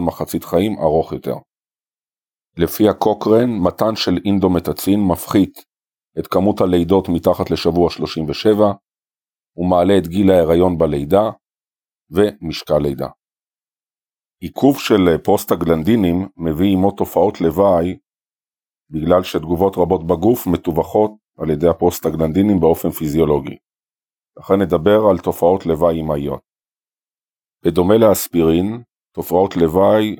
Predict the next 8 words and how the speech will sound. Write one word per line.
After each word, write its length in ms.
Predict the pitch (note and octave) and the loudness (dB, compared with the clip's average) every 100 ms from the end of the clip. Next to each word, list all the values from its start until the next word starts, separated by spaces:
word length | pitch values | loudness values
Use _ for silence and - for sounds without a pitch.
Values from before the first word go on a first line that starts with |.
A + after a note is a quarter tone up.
| - | -16
יכולות 400 | - - E2+ F2 | -20 -6 -2 -2
להיות 420 | - E2+ E2+ E2 - - | 0 2 2 0 -10 -14
של 220 | - C#2+ | -12 -10
ג'י 260 | D2 E2 | -6 -2
איי, 360 | E2 F#2+ F#2+ G2 | 2 2 0 -4
כמו 200 | - D#2 | -6 -8
בחילות 360 | - F2+ E2 D#2 | -6 -2 -2 -2
והקאות, 540 | D2+ D2 - F2 C#3 | -2 -2 0 2 0